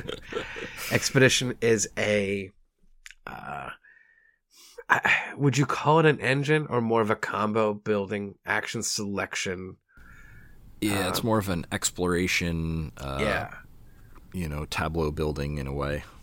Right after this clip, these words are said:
Speaker 1: deck building.
Speaker 2: Yeah, but then, but then the tableau resets every time. So if you get more cards
Speaker 1: Yep.
Speaker 2: that will work better in your tableau, you can always do that down the road. Um, and it, it's got, um, the,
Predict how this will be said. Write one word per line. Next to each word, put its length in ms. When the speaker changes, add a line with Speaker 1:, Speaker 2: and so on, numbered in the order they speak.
Speaker 1:
deck 180
building. 260
Speaker 2:
Yeah, 100
but 180
then, 320
but 140
then 100
the 80
tableau 520
resets 760
every 200
time. 360
So 200
if 120
you 100
get 220
more 240
cards 420
Speaker 1:
Yep. 80
Speaker 2:
that 180
will 180
work 280
better 260
in 180
your 100
tableau, 640
you 160
can 140
always 260
do 140
that 160
down 200
the 80
road. 340
Um, 600
and 300
it, 160
it's 220
got, 360
um, 580
the, 200